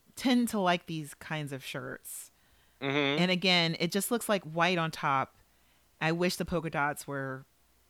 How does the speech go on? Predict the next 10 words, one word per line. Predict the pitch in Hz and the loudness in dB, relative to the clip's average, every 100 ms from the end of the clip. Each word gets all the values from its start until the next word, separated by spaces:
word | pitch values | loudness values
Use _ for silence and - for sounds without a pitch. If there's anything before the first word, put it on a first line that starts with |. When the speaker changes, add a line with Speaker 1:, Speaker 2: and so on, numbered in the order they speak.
| _ - _ _ | _ -20 _ _
Speaker 1:
more | 160 165 151 156 - _ | -4 0 2 0 -2 _
distinct | - 156 - 143 131 | -10 -8 -6 -6 -6
and | 139 | -6
more | 143 143 | -6 -6
profound. | 147 139 143 123 127 123 - _ _ _ _ _ _ _ - _ _ _ _ _ _ _ _ _ _ _ _ _ _ _ _ _ _ _ _ - | -8 -10 -8 -6 -8 -12 -16 _ _ _ _ _ _ _ -20 _ _ _ _ _ _ _ _ _ _ _ _ _ _ _ _ _ _ _ _ -8
But | 160 | -2
yeah. | 143 123 - _ _ _ _ _ - _ _ _ _ _ _ - | -2 -2 -6 _ _ _ _ _ -20 _ _ _ _ _ _ -4
What'd | 294 403 | 2 4
you | |
think? | 262 143 139 | 4 2 -2